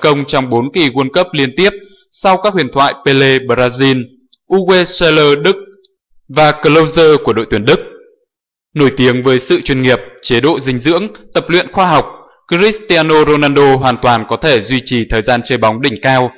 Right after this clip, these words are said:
để lập kỷ lục tại kỳ World Cup hai nghìn không trăm hai mươi hai tại Qatar. Kể từ đầu năm hai nghìn mười tám, Ronaldo đã ra sân hai mươi sáu trận, nhưng sở hữu số lần lập công lên đến ba mươi ba.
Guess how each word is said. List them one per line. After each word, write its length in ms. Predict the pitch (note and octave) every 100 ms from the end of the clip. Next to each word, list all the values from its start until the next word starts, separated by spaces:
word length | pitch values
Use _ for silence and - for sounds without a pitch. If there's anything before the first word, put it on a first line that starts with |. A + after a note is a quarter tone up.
| - _
để 140 | - C#3
lập 180 | C#3 C#3+ -
kỷ 80 |
lục 180 | B2 B2+ B2+ -
tại 120 | B2 -
kỳ 160 | B2+
World 240 | A2+ C3+ C3
Cup 180 | F3 F3
hai 140 | D3+
nghìn 180 | B2+ A2+
không 160 | C3+ B2+
trăm 180 | C#3 B2
hai 140 | B2
mươi 60 | B2
hai 200 | B2+ A#2+ -
tại 120 | - -
Qatar. 400 | B2 C3 B2 A2+ - _ _ _ _ _ _ _ _
Kể 100 | C3 A2
từ 80 | C3
đầu 140 | B2
năm 180 | C3 C3+
hai 140 | C3+
nghìn 160 | B2+ A#2+
mười 100 | A#2
tám, 340 | B2 A#2+ D3 - - _
Ronaldo 440 | G#3 G#3+ G#3 G3+ F#3
đã 160 | E3+
ra 160 | F3 E3+
sân 280 | - E3+ D#3
hai 160 | D#3+
mươi 100 | D3+
sáu 240 | C#3 C3 A#2+
trận, 220 | F3 F3+ - _ _ _
nhưng 220 | D3 C#3+ C#3+ - -
sở 180 | D3 A#2
hữu 220 | A2 E3+
số 180 | F#3 C#3+
lần 220 | C3+ D3+
lập 120 | B2 -
công 200 | C#3+ C3+
lên 200 | C3 B2+
đến 220 | A#2 A2+
ba 120 | A#2+ C3+
mươi 120 | B2+
ba. 360 | B2+ B2+ A#2+